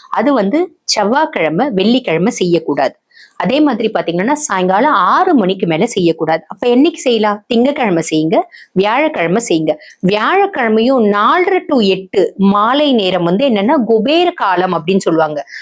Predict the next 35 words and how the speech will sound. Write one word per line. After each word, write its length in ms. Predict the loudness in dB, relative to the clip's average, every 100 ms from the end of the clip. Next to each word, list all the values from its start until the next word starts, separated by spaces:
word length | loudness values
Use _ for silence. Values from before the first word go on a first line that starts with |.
| -6
இந்த 240 | -2 0 0
குபேர 480 | 0 0 2 0 0
காலத்துல 400 | -2 -2 -2 0
வீடு 320 | 0 0 0
பெருக்கிறது, 720 | 0 -2 0 0 2 2 4
வீடு 300 | 2 0 0
துடைக்கிறது, 680 | 0 -2 -2 -2 0 2 2 0 -8 -12
அதே 200 | -4 0
மாதிரி 200 | 0 0
சுத்தம் 420 | -2 -4 0 0
பண்றது, 280 | 0 -2 -2
இந்த 320 | 0 2 2
வேலையெல்லாம் 500 | 2 2 2 2 2
செய்யக்கூடாது. 640 | 0 0 0 0 -2 -2 -4 _ _ -8
ஓகேங்களா? 280 | -4 0 2
அப்ப 260 | 2 0 0
நம்ம 180 | 0 2
என்ன 160 | 0
பண்ணலாம்? 340 | 2 2 2 2
புதன்கிழமையே 560 | 4 4 2 0 0 0
செஞ்சு 300 | 0 0 0
வச்சுக்கலாம். 320 | 0 0 2
இல்லைன்னா, 300 | 2 2 2
"வியாழக்கிழமை 580 | 0 0 -2 0 0 0
தாங்க 200 | 0 2
நாங்க 160 | 0
செய்வோம்" 580 | 0 0 2 2 2 2
அப்படின்னா, 220 | 0 0 0 -4 -16 -6 -2
நாலரை 460 | 2 2 2 2
மணிக்கு 340 | 2 0 2 2
முன்னதாகவே 800 | 4 4 4 2 0 2 2 2
இது 180 | 2 2
எல்லாத்தையும் 400 | 0 0 -2 -2
செஞ்சு 160 | 0 0
வச்சுக்கோங்க. 460 | -2 -4 -4 -4